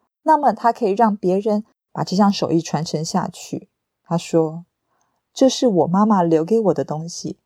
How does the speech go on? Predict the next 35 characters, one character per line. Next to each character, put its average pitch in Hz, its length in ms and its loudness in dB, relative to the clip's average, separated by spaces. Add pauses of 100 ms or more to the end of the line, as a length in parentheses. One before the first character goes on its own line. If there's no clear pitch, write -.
她 247 120 2
保 196 220 2
存 165 200 -4
了 185 100 0
那 226 140 0
么 180 140 -2
久， - 260 -4 (280)
我 165 100 2
不 208 140 -2
想 175 200 -4
让 180 200 -2
她 180 260 -4
轻 185 300 -4
易 190 160 -4
消 165 260 -2
失 170 180 -4
在 160 220 -6
世 - 160 -8
界 - 220 -8
上。 - 320 -12 (1900)
春 165 180 2
娇 160 200 2
说， 165 420 -2
自 175 180 -10
己 170 140 -4
从 165 260 -4
出 202 160 -2
生 202 240 0
以 185 60 2
来 151 260 2
就 190 140 2
住 208 180 2
在 202 160 4
诗 220 240 2
坛， 175 400 -2